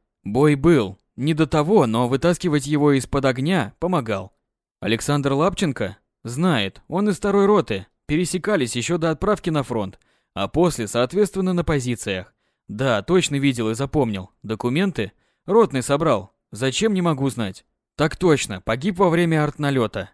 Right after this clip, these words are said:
Прямое попадание. Нет, сам не видел, но товарищи рассказали, что фугасный снаряд прямо в его блиндаж угодил.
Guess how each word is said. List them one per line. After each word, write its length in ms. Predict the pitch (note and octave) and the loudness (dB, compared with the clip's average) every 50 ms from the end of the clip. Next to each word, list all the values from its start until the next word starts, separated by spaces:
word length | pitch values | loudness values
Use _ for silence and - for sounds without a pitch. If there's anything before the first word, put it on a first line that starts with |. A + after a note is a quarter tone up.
| _ _ _ _ _ _ | _ _ _ _ _ _
Прямое 380 | - C3+ D3 E3 F3 G3+ G#3 G3 | -2 0 0 2 4 2 2 2
попадание. 680 | D#3 F3 C#3+ E3 C#3+ D3 E3+ E3+ D3 A#2 G2+ F#2 F#2 - _ _ _ _ _ _ | 2 0 0 0 2 2 2 2 2 0 -2 -4 -6 -10 _ _ _ _ _ _
Нет, 300 | - B2+ C#3+ C#3 A#2+ G#2 | -6 -2 0 0 0 -2
сам 220 | - - E3+ F3 E3 | -2 -2 0 0 2
не 120 | D#3+ D#3+ | 0 2
видел, 320 | D#3 E3 C3 A#2 A2 F#2+ F#2+ | 2 2 2 2 -2 -2 0
но 140 | A2 B2 | -2 -2
товарищи 460 | B2 - D3 C#3+ F3 F#3 F3 D3+ - E3+ | 0 -2 0 0 2 0 0 0 -2 -2
рассказали, 640 | D#3+ D3+ - - C#3+ B2+ B2 A2 G2+ F#2+ F#2 F2+ - _ _ _ _ _ | -2 -2 -2 -2 -2 0 0 -2 -2 -2 -6 -10 -12 _ _ _ _ _
что 220 | - - - G3+ | -6 4 4 4
фугасный 500 | E3 F3 F3+ D#3+ E3+ F#3 E3+ - D#3+ D3+ | 4 4 0 0 2 0 0 0 -2 -4
снаряд 380 | C3 - C#3 C3 D#3 F#3+ G3 - | -2 -2 -2 0 0 0 0 -2
прямо 280 | - E3+ E3+ E3+ E3+ E3 | 0 0 0 2 0 0
в 60 | C#3+ | 0
его 280 | D3 D3+ C#3 C#3+ D#3+ D3+ | 0 0 2 2 2 2
блиндаж 540 | B2+ C#3 D3 D3 C#3 C#3+ D3+ C#3 A#2 - A#2 | 2 0 0 0 0 0 0 0 0 -2 -6
угодил. 480 | A2 G#2 A2 A2 G#2 G#2 F#2+ F#2 - | -4 -4 -4 -4 -4 -4 -6 -8 -10